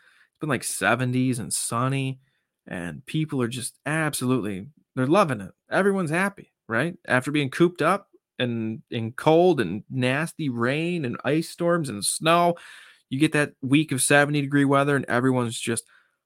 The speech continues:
"Ah," they're just so happy. And so that's good, right?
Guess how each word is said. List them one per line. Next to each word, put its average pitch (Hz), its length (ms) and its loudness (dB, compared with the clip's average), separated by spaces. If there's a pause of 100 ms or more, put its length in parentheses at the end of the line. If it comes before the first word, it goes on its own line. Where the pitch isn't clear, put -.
(280)
"Ah," 127 1160 0
they're 120 140 0
just 113 240 -6
so 107 140 -2
happy. - 500 -12 (720)
And 135 80 -10
so 160 80 -4
that's 156 120 -4
good, 190 240 -4 (200)
right? - 240 -10